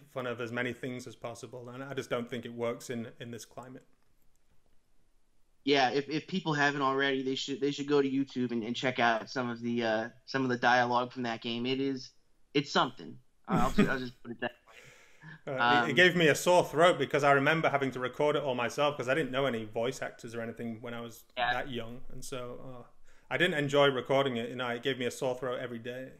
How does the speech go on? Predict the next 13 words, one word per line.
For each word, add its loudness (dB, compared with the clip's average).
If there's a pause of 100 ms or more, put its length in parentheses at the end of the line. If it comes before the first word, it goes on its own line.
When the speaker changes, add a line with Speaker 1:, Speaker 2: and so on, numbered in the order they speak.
(160)
Speaker 1:
Yeah. -20 (1300)
Speaker 2:
That 4
actually 0
segues 0
to, -12
uh, -8
another -2
thing 0
I 2
wanted 2
to 0
ask 2
you. -8